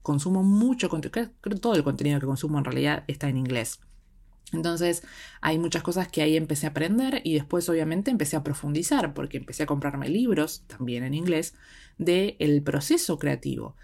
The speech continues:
Después empecé a inscribirme en cursos, que también están en inglés. Entonces, empecé a hacer un montón de cosas para formarme.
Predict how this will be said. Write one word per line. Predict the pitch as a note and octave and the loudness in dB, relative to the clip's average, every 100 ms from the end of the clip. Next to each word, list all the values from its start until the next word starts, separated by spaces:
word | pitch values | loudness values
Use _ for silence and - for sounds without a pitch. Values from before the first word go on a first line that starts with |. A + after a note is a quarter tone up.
| - - | -12 -6
Después | D3 D#3+ D#3 | -2 0 0
empecé | E3+ D3+ - D#3 - | 0 -2 0 0 0
a | - C#3+ D3 | 0 2 2
inscribirme | D#3 D#3 C#3+ - D#3 D#3 D#3 | 0 -2 -2 2 2 2 0
en | D3+ D3 | 0 0
cursos, | D3 C4+ G#3 F#3 G3+ | 2 2 2 -2 -2
que | - B2 | -4 -6
también | B2+ A#2 C3 C3+ | -6 -4 -4 -4
están | - C#3+ | -2 0
en | D3 | 0
inglés. | E3 D3+ D3+ - - - - - - - | 0 0 0 -4 -20 -20 -20 -20 -20 -8
Entonces, | F3 E3+ E3 E3 E3 - | -4 -2 0 0 -2 -2
empecé | F#3 F3+ F3 - | -2 0 0 0
a | C4 | 0
hacer | - B3+ - | 0 0 2
un | G3 | 4
montón | G3+ G3 A#3+ C4 | 4 2 2 0
de | |
cosas | A#3+ A#3+ B3 | 0 -2 -2
para | - D3+ | -2 -4
formarme. | C#3+ D3 C#3+ D3+ C#3 C3+ - | -4 -4 -2 -2 -2 -8 -12